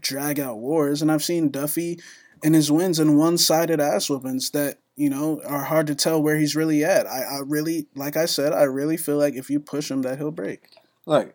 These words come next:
Speaker 2: if Duffy goes out there and puts Vic away, much respect, props, you did it, bro. But I think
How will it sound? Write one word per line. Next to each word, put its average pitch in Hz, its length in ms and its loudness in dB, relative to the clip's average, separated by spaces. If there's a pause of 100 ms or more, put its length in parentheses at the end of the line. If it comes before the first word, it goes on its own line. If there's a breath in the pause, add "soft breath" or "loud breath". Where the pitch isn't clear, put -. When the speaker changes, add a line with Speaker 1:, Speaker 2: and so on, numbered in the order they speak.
(140)
Speaker 2:
if 123 160 -6
Duffy 160 300 6
goes 180 220 2
out 180 220 8
there 139 340 4
and 110 240 -4
puts 151 200 2
Vic 151 260 -2
away, 156 500 6
much 175 360 -4
respect, 190 500 2
props, 151 380 6
you 113 100 -4
did 135 220 0
it, 113 100 -2
bro. 110 240 0
But 113 320 2 (260 soft breath)
I - 80 -10
think 135 320 -4